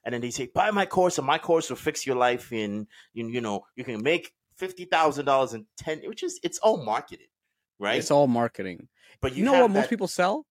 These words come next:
Speaker 2: They sell
Speaker 1: Yeah.
Speaker 2: hopes and dreams online.
Speaker 1: Yes.
Speaker 2: They sell hopes
Speaker 1: Yes.
Speaker 2: and dreams.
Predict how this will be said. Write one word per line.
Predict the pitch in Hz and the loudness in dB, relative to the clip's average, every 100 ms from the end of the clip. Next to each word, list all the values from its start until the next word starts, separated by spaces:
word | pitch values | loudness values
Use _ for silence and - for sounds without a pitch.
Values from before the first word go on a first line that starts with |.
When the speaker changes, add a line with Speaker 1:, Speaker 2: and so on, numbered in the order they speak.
| _ | _
Speaker 2:
They | 139 | -4
sell | - - | 2 2
Speaker 1:
Yeah. | - | 4
Speaker 2:
hopes | 147 160 - | 2 0 -4
and | 98 | -6
dreams | 95 127 101 82 - | 0 0 0 -4 -10
online. | - 95 90 | -6 -4 -2
Speaker 1:
Yes. | 85 78 - - - - _ _ - | -2 -4 -6 -14 -18 -20 _ _ -8
Speaker 2:
They | 107 | -2
sell | 165 156 | 2 4
hopes | 151 - | 2 -2
Speaker 1:
Yes. | |
Speaker 2:
and | 135 | -4
dreams. | 120 127 120 | -2 -2 -2